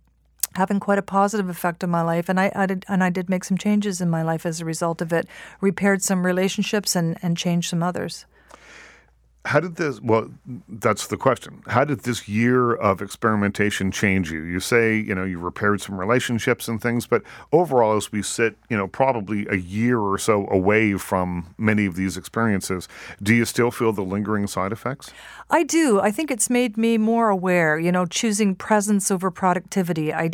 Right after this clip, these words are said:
Speaker 1: I do tend to be a bit of a workaholic, and, uh, you know, I, I am able to step back now and realize there's a lot more to life than work.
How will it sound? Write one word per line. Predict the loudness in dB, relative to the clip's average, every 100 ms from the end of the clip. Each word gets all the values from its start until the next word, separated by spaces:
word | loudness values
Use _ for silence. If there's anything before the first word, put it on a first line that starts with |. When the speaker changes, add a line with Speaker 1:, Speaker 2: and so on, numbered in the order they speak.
| -2
Speaker 1:
I | -2
do | 0 0
tend | 2 2
to | 2
be | 0 0 0
a |
bit | -2 -2
of | -2
a |
workaholic, | -2 -2 -2 4 4 4 0 -2
and, | -4 -4 -8 -14 -20 -20 -10
uh, | -8
you | 0 2
know, | 4 4 4 0
I, | 2 2 4 0 0
I | 0 0 2
am | 0 2 2
able | 2 2
to | 0
step | 0 0 0
back | 2 2 2 0
now | 2 4 4 2 0 -2
and | 2 2 2 0 -2
realize | 0 2 4 4
there's | 4 2
a |
lot | 4 4
more | 4 2
to | 4
life | 2 0 0
than | 2 4
work. | 4 2 0